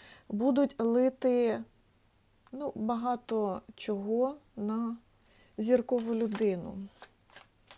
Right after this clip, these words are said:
Я думаю, що це може стосуватися якогось рейтингу. Хтось буде намагатися зіпсувати той рейтинг. Хтось не погоджується.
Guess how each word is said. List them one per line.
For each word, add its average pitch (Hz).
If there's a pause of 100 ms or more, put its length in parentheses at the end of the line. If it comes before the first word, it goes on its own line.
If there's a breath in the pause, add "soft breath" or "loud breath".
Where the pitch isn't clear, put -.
(2000 soft breath)
Я 277
думаю, 285
що -
це 285
може 262
стосуватися 233
якогось 214
рейтингу. 202 (1000 loud breath)
Хтось 233
буде 233
намагатися 226 (360 loud breath)
зіпсувати 214
той 202
рейтинг. 196 (3250)
Хтось -
не 226
погоджується. 196